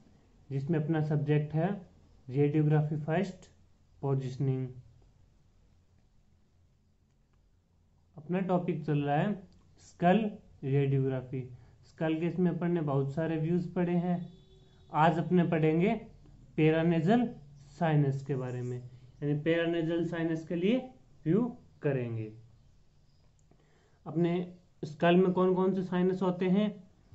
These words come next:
maxillary sinus, frontal sinus, ethmoid sinus और sphenoid sinus। ये सारे क्या अपने nasal cavity के आसपास होते हैं।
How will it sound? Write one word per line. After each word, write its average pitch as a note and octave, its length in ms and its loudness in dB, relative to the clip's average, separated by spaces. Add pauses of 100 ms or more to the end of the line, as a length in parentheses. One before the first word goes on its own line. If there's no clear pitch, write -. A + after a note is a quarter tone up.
(160)
maxillary F3 600 6
sinus, G3 440 2 (1080)
frontal E3 480 0
sinus, F#3+ 540 -2 (180)
ethmoid F3 460 0
sinus F3+ 460 -2
और B3 160 -2
sphenoid C#3+ 640 -2
sinus। C3 500 -8 (440)
ये D3 80 0
सारे D#3+ 320 -2
क्या F3 180 -2
अपने F#3 160 -2
nasal D#3+ 440 0
cavity D#3+ 360 -2
के E3 100 -4
आसपास F3 580 -2 (380)
होते B2+ 280 -8
हैं। A#2+ 180 -8